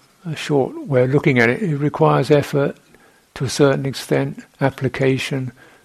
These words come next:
placing energy in certain areas, and then it also requires just stepping back and letting the, letting the ball roll.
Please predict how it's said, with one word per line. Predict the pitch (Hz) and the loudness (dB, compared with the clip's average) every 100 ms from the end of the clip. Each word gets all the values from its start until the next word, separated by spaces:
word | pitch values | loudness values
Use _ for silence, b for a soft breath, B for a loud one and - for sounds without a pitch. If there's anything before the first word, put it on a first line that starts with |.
| b | b
placing | 147 135 - 135 | 4 4 4 0
energy | 123 123 117 | 0 0 0
in | 120 | -2
certain | 117 - 131 135 | -2 0 0 0
areas, | 120 120 120 120 123 - b b b b b b _ _ _ _ _ _ _ _ | 0 0 0 -2 -4 -10 b b b b b b _ _ _ _ _ _ _ _
and | 139 123 127 123 | -2 0 0 0
then | 123 | 0
it | 123 | -2
also | 143 123 - 123 | -4 -4 -2 0
requires | 120 117 117 117 117 120 - - _ _ _ _ _ _ | 0 -2 -2 0 0 -4 -8 -18 _ _ _ _ _ _
just | 151 131 | -12 -12
stepping | - 131 117 123 113 | -2 -2 0 -4 -4
back | 110 110 107 | -4 -6 -8
and | 127 | -8
letting | 113 110 113 107 | -4 -4 -6 -8
the, | 120 | -8
letting | 143 110 113 | -2 -2 -2
the | 110 | -4
ball | 110 117 117 | -2 -2 0
roll. | 120 120 - 147 165 | 0 0 0 -8 -16